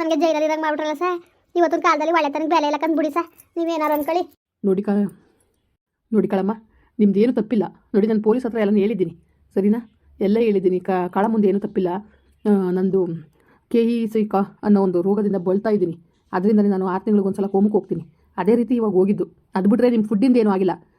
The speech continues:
Speaker 2: ಕಳಮ್ಮ, ನೀವೇನು ತಲೆಗೆಡ್ಸ್ಕೊಬೇಡಿ, ಆಯ್ತಾ? ನೀವು ಆದಷ್ಟು ಬೇಗ ಹೊರಗಡೆ ಬರ್ತೀರಾ?
Speaker 1: ನನ್ಗೆ ಗೊತ್ತು ಸರ್, ನನ್ಗೆ ಗೊತ್ತು ಸರ್, ನನ್ಗೆ ನಿಜಕ್ಕೂ ಗೊತ್ತು ಕಣ್ ಸರ್. ಅಯ್ಯೋ, ದೇವ್ರ ದಯದಿಂದ ಹೆಂಗೋ ಬಿಡಿ ಸರ್, ಹೆಂಗೋ ದೇವ್ರಂಗೆ ನೀವು ಬಂದು ಎದ್ದು ಬಂದ್ರಿ ಕೋಮದಿಂದ. ಆ, ಹೆಂಗೋ ಸದ್ಯಕ್ಕೆ ಭಾಳ ಉಪಕಾರ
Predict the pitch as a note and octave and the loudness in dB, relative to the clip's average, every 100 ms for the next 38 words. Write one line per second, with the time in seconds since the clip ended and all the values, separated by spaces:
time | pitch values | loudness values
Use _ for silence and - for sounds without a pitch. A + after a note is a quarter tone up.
0 | _ - G3 A#3 B3+ _ _ G#3+ G#3 A#3 | _ 0 2 2 -2 _ _ 2 2 2
1 | A#3 G3+ G#3 G3+ F3 E3+ - - F#3+ A#3+ | 0 0 0 -2 -4 -6 -10 -8 -4 -2
2 | C4 - _ _ G3 F#3+ F3 E3+ G3 G#3 | -4 -14 _ _ 4 6 4 0 -2 0
3 | F#3+ F#3 F#3 F#3+ G#3 G#3 - E3 - D#4 | 0 0 0 0 0 -2 -2 -4 -6 -2
4 | E4+ - D#4 F4+ G4+ G#4 F4+ D4 D4+ D4+ | 0 0 2 2 4 2 0 -2 -4 -6
5 | - _ _ D#4 D#4 F4+ F#4 F4 D4+ D#4+ | -8 _ _ 0 2 2 2 0 -2 0
6 | E4+ D4 D#4 D4+ E4 F4 F4 - _ D#4 | 0 0 -2 2 2 2 -2 -12 _ 0
7 | E4 D#4+ C#4+ D#4+ D4+ D#4 D4+ E4 E4 D4+ | 2 4 2 2 2 -2 0 0 0 0
8 | D4 D4 E4+ E4+ _ _ E4 D#4+ E4 F#4 | -2 -2 -4 -6 _ _ -4 -2 0 0
9 | F4+ - _ D4 F4+ D#4+ D#4+ D#4+ E4+ E4+ | -2 -8 _ 2 4 4 2 0 0 0
10 | D#4 E4+ D#4+ C4+ C#4+ E4+ F4 D4+ D4+ E4+ | 2 2 2 0 -2 0 0 0 0 0
11 | E4 - _ _ E4 F4 F4+ E4 D#4 E4+ | 0 -6 _ _ 0 0 2 0 2 0
12 | D4+ D4+ F4 E4 E4 - _ C#4+ E4+ E4 | 0 0 0 0 -2 -8 _ 2 4 4
13 | F#4 - | 2 2